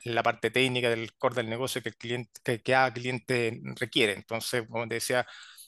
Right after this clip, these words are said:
buscamos mucho ese acercamiento, más que ser una, una compañía muy f-, muy transversal en términos de costos, servicios, sino que tratamos de... Eh, poder cumplir de forma muy acertada con respecto a la necesidad y obviamente optimizar también l-, la parte económica de cada cliente.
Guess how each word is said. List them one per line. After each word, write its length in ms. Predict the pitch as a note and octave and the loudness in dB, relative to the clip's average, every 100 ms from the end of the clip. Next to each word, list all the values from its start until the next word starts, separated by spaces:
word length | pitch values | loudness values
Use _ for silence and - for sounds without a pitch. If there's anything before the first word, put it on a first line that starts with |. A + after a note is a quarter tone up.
| _ | _
buscamos 420 | C3+ - D#3+ D#3+ | -10 -2 2 4
mucho 340 | D#3 E3+ E3+ D#3+ | 4 4 2 0
ese 120 | D3 | 0
acercamiento, 600 | - C3+ A#2+ A#2 G#2+ - - - | -2 -2 -2 -4 -6 -10 -10 -4
más 200 | C3+ - - | -2 -2 0
que 140 | C#3+ | 0
ser 240 | - C#3+ | 2 0
una, 240 | C3+ C3+ C3 | 2 2 2
una 200 | C#3 B2+ | 0 0
compañía 640 | B2+ A2 C3 C3 C3+ C3 B2+ | 0 0 0 2 4 4 2
muy 480 | B2+ B2+ C#3 D3 C3+ | 0 0 2 2 2
f-, 280 | - - - - | -2 -8 -14 -6
muy 240 | C#3+ D3 | 0 0
transversal 680 | - C#3 B2+ A#2 - C3+ C3+ | 2 2 2 0 0 0 0
en 140 | B2 | 0
términos 400 | C3+ C3 B2+ A#2+ | 0 -2 -2 -2
de 160 | A#2 - | -4 -2
costos, 380 | B2+ B2 C3 - | -4 -4 -6 -6
servicios, 540 | A#2+ B2 B2+ D3+ - | -6 -4 -4 -4 -6
sino 200 | - B2 | -8 -10
que 100 | A#2 - _ | -10 -14 _
tratamos 500 | - A#2+ B2+ C3+ B2 | -8 0 2 2 2
de... 260 | B2 C3+ C#3+ - - - - - | 2 4 2 -4 -16 -16 -18 -4
Eh, 240 | B2 A2 - | -2 -2 2
poder 260 | C#3+ C3+ - | 2 2 0
cumplir 540 | C3+ A#2+ - E3+ F3 C3 B2+ _ - | -2 -2 0 4 4 2 -14 _ -14
de 180 | C#3 B2 | -6 -6
forma 440 | - C#3 C3 B2+ | 0 2 4 4
muy 200 | C3+ D#3 | 4 4
acertada 680 | D3+ - B2+ - C#3 D3+ D#3 | 4 2 -2 4 6 6 4
con 160 | - A#2+ | 0 -10
respecto 420 | B2 C3 B2 B2 | -6 -4 -2 0
a 40 | |
la 60 | A#2+ | 0
necesidad 460 | A#2 - C3 C3+ D#3+ | 0 0 2 4 4
y 160 | C3 | 2
obviamente 440 | B2 A#2 B2 A#2 - | 0 0 -2 -2 -4
optimizar 500 | - A#2 A#2 B2+ - | -2 -6 -2 -2 -2
también 320 | A#2 A#2+ A#2 | -2 -2 -6
l-, 340 | A#2+ B2 - | -8 -12 -6
la 100 | A2+ | -2
parte 240 | A#2 A#2 B2 | -2 -2 -4
económica 420 | A#2+ A#2+ A#2+ A#2+ | -2 -2 -2 -4
de 60 | |
cada 220 | A2 A2+ A2 | -2 -2 -2
cliente. 400 | A#2+ G2+ G#2 | -4 -8 -10